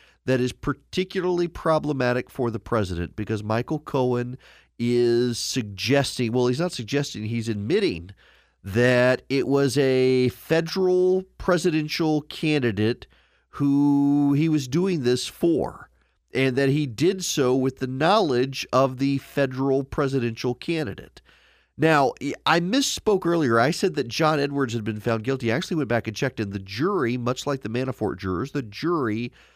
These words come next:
uh, in John Edwards, they threw the case out. They, they refused to find John Edwards guilty of these things. They found other people guilty, the people who actually made the payment. And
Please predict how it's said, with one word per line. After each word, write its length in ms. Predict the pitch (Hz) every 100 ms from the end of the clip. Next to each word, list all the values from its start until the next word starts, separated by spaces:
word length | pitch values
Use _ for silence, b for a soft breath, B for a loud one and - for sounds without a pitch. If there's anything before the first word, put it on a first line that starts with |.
| b -
uh, 200 | 117 101
in 260 | 131 131
John 300 | 117 135 131
Edwards, 320 | 135 147 120 107
they 160 | 120
threw 320 | 104 135 147
the 100 | 131
case 320 | 107 120 113 120
out. 200 | 98 82
They, 180 | 104 101 87
they 180 | 95 104
refused 680 | 98 - 120 131 131 127 -
to 140 | 120
find 540 | 110 - 107 110 110 107
John 240 | 110 104
Edwards 340 | 104 95 90 -
guilty 540 | 117 131 - 87 87 b b b _ 131
of 220 | 131 110
these 260 | 110 101 -
things. 400 | 101 107 127 117
They 120 | 110
found 320 | 117 117 110 -
other 260 | 143 151
people 360 | 123 123 98 92
guilty, 340 | 92 85 98
the 100 | 92
people 300 | 92 117 123
who 80 | 120
actually 260 | 110 - 104
made 200 | 104 98
the 80 |
payment. 340 | 160 165 110 87
And 140 | 92